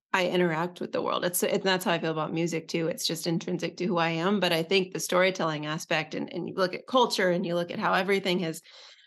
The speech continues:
evolved, I think storytelling is what keeps us all knit, keeps us, keeps us together. And, and I think getting even deeper, I love it so much because i-, in doing more research into other cultural things, right, as, as you figure out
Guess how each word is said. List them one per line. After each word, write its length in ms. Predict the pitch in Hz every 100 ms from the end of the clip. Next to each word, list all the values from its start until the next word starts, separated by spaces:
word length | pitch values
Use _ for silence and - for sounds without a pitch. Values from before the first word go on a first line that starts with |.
| -
evolved, 520 | 190 190 202 196 170
I 100 | -
think 220 | - 196
storytelling 640 | 180 - 190 185 202 175 170
is 140 | 156
what 220 | 160 -
keeps 420 | - 185 180 175 185
us 200 | 180 175
all 520 | 160 160 160 160 - _ _
knit, 380 | - 190 208 175 -
keeps 340 | - 175 -
us, 400 | 160 165 - - - _ _ _ _ _ _
keeps 260 | - 190 -
us 160 | -
together. 460 | - 185 214 226 214
And, 140 | 190
and 160 | 185 190
I 100 | 185
think 340 | 190 202 175 - _
getting 240 | 196 180
even 240 | 175 170 165
deeper, 340 | 165 220 226 170
I 120 | 160
love 200 | 160 170
it 140 | 175
so 100 | -
much 260 | 170 165 -
because 400 | 185 180 160 160 -
i-, 40 |
in 280 | 165 180 180
doing 240 | 180 170
more 120 | 165 160
research 340 | 180 - -
into 160 | 170 160
other 140 | 175
cultural 400 | 175 - 190 190
things, 460 | 185 165 165 160 175
right, 160 | 165
as, 140 | - 170
as 180 | 175 170
you 80 | 180
figure 200 | 185 165
out 140 | 143